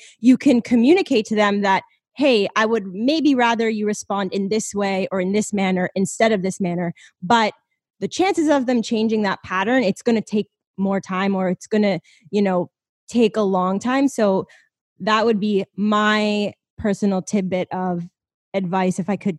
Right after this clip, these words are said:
give dating advice, even though probably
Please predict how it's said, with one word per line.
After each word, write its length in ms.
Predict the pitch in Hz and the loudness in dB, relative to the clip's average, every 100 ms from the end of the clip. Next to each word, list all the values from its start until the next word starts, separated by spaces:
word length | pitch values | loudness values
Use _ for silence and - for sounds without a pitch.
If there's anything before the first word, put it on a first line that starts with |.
| - | -2
give 260 | 277 254 202 | 0 0 0
dating 300 | 196 180 180 | -2 -2 -4
advice, 340 | 175 180 196 | -2 -4 -4
even 220 | 190 190 | -2 -2
though 240 | 175 170 - _ _ _ - | -2 -4 -8 _ _ _ -4
probably 520 | 220 208 202 185 175 | 0 0 0 -2 -4